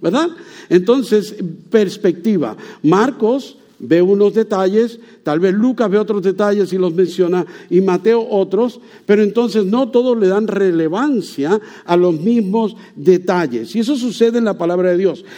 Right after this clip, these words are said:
Y a veces nosotros cuando entramos en ella y vemos unas historias que se parecen o algo, y decimos, "No, pero entonces si es esta o es la otra", son las dos. ¿Ok? Lo que quiero que entienda es que hay perspectivas. ¿Qué sucede?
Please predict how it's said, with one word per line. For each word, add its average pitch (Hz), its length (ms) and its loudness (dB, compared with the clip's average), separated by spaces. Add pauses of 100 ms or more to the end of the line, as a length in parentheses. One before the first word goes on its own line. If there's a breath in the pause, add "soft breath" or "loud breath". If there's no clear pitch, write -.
(120 loud breath)
Y 226 60 2
a 240 60 0
veces 320 240 0
nosotros 277 360 -2
cuando 254 160 0
entramos 254 400 -2
en 226 80 -2
ella 302 140 0
y 233 120 0
vemos 220 340 -4
unas 247 240 -4
historias 240 420 -2
que 226 120 -4
se 220 140 -2
parecen 208 520 -2 (240 loud breath)
o 226 140 2
algo, 233 180 0
y 214 40 4
decimos, 226 280 0
"No, 349 160 2
pero 254 280 0 (180 loud breath)
entonces 247 400 2
si 262 160 -2
es 285 80 4
esta 349 360 2
o 311 120 2
es 254 80 4
la 269 140 0
otra", 190 360 -4 (120)
son 190 240 -2
las 180 160 0
dos. 120 280 -12 (240)
¿Ok? 175 160 0 (460 loud breath)
Lo 165 100 0
que 180 100 2
quiero 226 240 2
que 220 80 -2
entienda 190 560 0
es 208 160 -2
que 185 100 -2
hay 190 140 0
perspectivas. 180 880 -4 (220 loud breath)
¿Qué 311 120 2
sucede? 277 520 0